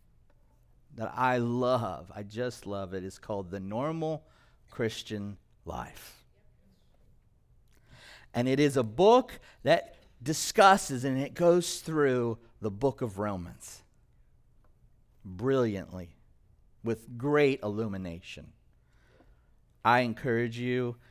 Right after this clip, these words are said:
you can find it practically for free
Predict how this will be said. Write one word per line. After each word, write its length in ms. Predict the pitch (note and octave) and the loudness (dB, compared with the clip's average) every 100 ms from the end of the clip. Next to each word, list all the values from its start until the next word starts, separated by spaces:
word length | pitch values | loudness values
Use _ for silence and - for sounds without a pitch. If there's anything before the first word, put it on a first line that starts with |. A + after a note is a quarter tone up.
| _ _ | _ _
you 80 | - | -20
can 160 | - F2+ | -14 -12
find 400 | - C3 C#3 C3+ | -2 0 2 0
it 120 | B2+ | -4
practically 640 | - C3+ C3 B2 B2 B2 | 0 0 0 -8 -6 -6
for 180 | A2+ F2+ | -6 -10
free 640 | - - E3+ D#3+ C#3+ C3+ | -12 -4 2 2 2 0